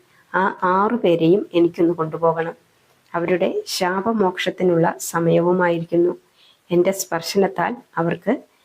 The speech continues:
ശാപമോചനം സിദ്ധിക്കുന്നതാണ്." വിശ്വൈകനാഥൻ്റെ വചസ്സുകൾ കേട്ട് വിരോചനനന്ദനൻ ഭക്തിപൂർവം ആ ഷഡ്ദാനവന്മാരെയും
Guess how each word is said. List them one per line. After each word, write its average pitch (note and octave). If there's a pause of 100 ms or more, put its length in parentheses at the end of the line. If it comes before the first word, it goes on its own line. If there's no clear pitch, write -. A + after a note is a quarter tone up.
(160)
ശാപമോചനം E3+ (160)
സിദ്ധിക്കുന്നതാണ്." E3 (1000)
വിശ്വൈകനാഥൻ്റെ G3+ (140)
വചസ്സുകൾ F3
കേട്ട് E3+ (800)
വിരോചനനന്ദനൻ F#3 (120)
ഭക്തിപൂർവം F3+ (100)
ആ G3+ (260)
ഷഡ്ദാനവന്മാരെയും F3+